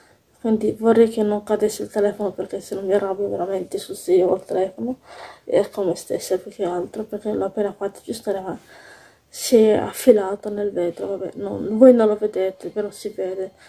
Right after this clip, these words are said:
La telecamera, per fortuna, è rimasta intatta dal graffio della telecamera, del, del vetro, del, del, come si può dire, del display, insomma. Allora, ehm,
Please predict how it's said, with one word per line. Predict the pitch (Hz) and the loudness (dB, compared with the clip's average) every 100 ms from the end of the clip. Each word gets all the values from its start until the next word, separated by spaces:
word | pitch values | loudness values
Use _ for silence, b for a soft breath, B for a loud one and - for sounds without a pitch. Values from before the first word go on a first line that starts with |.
| B | B
La | 220 | -6
telecamera, | 220 208 226 233 233 208 | 2 2 4 4 4 2
per | 202 214 | -2 -6
fortuna, | - 214 233 | -6 2 4
è | 208 | 4
rimasta | 202 202 - 196 | 2 -2 -6 -10
intatta | 190 - - - 190 | -10 -12 -12 -6 -6
dal | 185 | -4
graffio | - 196 - - 202 202 B B B B B - | -6 -8 -8 -8 -10 -10 B B B B B -2
della | 196 190 190 | 0 0 -2
telecamera, | - 196 190 190 190 185 208 - b _ | -2 -4 -4 -8 -8 -10 -12 -18 b _
del, | 208 202 190 185 | 2 2 4 2
del | 196 190 | 0 2
vetro, | 180 190 196 190 | 2 2 -2 2
del, | 190 214 220 - - | 2 2 -2 -16 -4
del, | 202 160 170 202 - | -4 0 0 -2 0
come | 226 | -2
si | 226 | 0
può | - | 2
dire, | 247 196 | 4 6
del | 226 226 | 6 8
display, | 240 226 - 208 180 | 6 4 2 4 4
insomma. | 196 - 185 190 196 - B B B B B B - | 0 -8 -8 -8 -12 -16 B B B B B B 4
Allora, | 214 214 190 185 - | 6 8 6 2 0
ehm, | - 214 202 202 196 196 190 190 190 | 2 4 4 2 -4 -8 -10 -10 -12